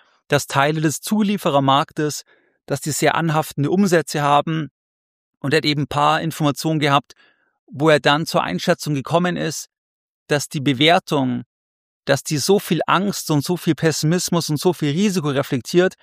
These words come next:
dass diese Bewertung eben sehr lukrativ ist und dass dann insgesamt für ihn das Investment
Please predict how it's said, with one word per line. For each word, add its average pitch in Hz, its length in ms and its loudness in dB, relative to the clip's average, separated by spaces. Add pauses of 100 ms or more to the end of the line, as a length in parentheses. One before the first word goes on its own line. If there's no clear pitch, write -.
(400)
dass 147 220 0
diese 185 300 0
Bewertung 147 560 0
eben 151 280 -4
sehr 170 280 2
lukrativ 165 640 0
ist 202 280 -2 (440)
und 139 180 -4
dass 160 200 2
dann 156 160 2
insgesamt 165 680 0
für - 140 -10
ihn 170 200 0
das 147 200 -6
Investment 156 760 -2